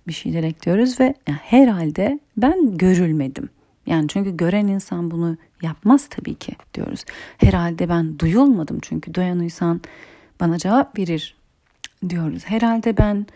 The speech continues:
yardım edilecek bir insan değilim. Çünkü yardıma ihtiyacım var dedim ama falan." Gibi gibi.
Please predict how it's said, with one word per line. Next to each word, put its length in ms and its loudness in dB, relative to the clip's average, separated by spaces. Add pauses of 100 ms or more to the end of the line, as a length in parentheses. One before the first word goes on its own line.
(1900)
yardım 400 4
edilecek 460 -2
bir 60 -4
insan 560 2
değilim. 420 -2 (220)
Çünkü 420 4 (220)
yardıma 440 -2
ihtiyacım 500 -4
var 160 -2
dedim 220 4
ama 220 2 (260)
falan." 160 -12 (460)
Gibi 240 4
gibi. 280 -6